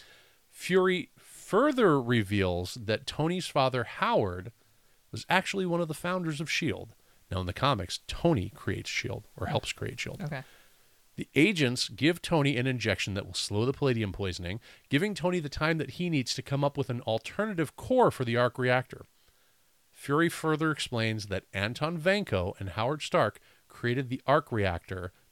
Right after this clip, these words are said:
Speaker 1: together, but Howard had Vanko deported when Vanko tried to sell the plans to the tech. The Soviets sent Vanko to a gulag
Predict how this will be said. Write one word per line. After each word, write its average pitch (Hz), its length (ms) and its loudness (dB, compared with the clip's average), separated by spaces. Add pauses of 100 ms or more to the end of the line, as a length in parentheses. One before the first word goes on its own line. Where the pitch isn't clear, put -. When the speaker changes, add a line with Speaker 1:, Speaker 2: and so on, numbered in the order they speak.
Speaker 1:
together, 104 540 2 (380)
but - 140 -10
Howard 151 400 4
had 123 180 -2
Vanko 120 340 0
deported 113 420 0
when 101 160 0
Vanko 95 640 2 (380)
tried 107 320 0
to 101 80 -8
sell - 260 0
the 104 100 -2
plans 90 540 -2 (220)
to - 100 -4
the 92 80 0
tech. - 320 -12 (1300)
The 107 80 -8
Soviets 127 440 2
sent 110 260 0
Vanko 107 560 0
to - 160 -8
a 92 60 -6
gulag 95 720 0